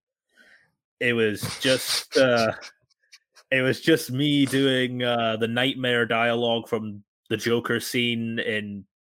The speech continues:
Speaker 1: Zack Snyder's Justice League, but in five different Joker voices,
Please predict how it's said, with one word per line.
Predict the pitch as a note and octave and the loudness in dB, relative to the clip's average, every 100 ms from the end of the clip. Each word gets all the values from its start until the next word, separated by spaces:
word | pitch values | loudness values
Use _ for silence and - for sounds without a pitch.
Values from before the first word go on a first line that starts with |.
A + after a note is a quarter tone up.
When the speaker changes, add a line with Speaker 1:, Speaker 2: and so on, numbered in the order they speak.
| _ - | _ -4
Speaker 1:
Zack | G#2+ - | -2 -2
Snyder's | A2+ G2+ G2 | -2 0 0
Justice | - D3 E3 C3+ | 0 0 0 0
League, | D3 C#3+ C3 | 2 2 2
but | F#3 | 2
in | F#3+ F#3 | 2 -2
five | - A#2+ A#2+ G#2+ | 0 2 2 2
different | G#2+ - A2 A2 | -2 -2 -4 -4
Joker | G#2+ G#2+ - G#2+ | -4 -4 0 -2
voices, | G2 B2 A#2+ A2 F#2+ - | 2 2 2 -4 -8 -10